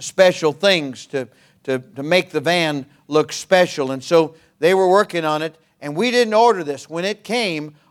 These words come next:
on the back of it was painted in fancy script, "Braggin'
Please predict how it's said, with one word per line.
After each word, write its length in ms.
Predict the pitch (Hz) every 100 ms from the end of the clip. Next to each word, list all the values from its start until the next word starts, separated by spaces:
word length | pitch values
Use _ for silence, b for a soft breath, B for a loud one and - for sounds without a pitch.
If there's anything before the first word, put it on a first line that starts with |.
| _
on 280 | 185 190 165
the 60 |
back 320 | 151 220 226
of 140 | 165 143
it 180 | 175 170
was 200 | 160 -
painted 680 | 170 208 175 147 143 139 _ _ _ 151
in 160 | 151
fancy 480 | 151 185 190 185 160
script, 580 | - - _ 147 - _ _ _ _
"Braggin' 640 | 160 185 196 190 202